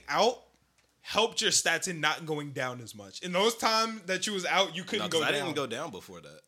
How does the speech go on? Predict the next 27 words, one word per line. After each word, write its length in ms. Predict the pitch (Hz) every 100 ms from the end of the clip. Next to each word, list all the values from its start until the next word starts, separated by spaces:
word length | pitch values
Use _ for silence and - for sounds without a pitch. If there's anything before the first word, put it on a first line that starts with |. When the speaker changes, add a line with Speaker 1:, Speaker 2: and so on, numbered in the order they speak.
| _
Speaker 1:
You 100 | 202
went 160 | 415
down 160 | 240 165
a 60 | 107
lot, 340 | 123 185 -
bro. 240 | 117 120 - _ _
You 120 | 196
Speaker 2:
But 20 |
Speaker 1:
went 120 | 359 320
Speaker 2:
not 40 |
Speaker 1:
down 60 | 302
the 60 | 190
most 280 | 202 240 175
out 80 |
of 60 | 151
all 120 | 208
of 120 | 170 117
us. 240 | 101 - _ -
Speaker 2:
at 180 | 120
the 160 | 117 92 101
end 280 | 120 98 85
because 200 | 104 104
my 140 | 85 78 _
fingers 280 | 117 127 104
were 120 | 80
tired. 420 | 76 82 73 65 - - - - - -
Speaker 1:
<laughs> 80 | -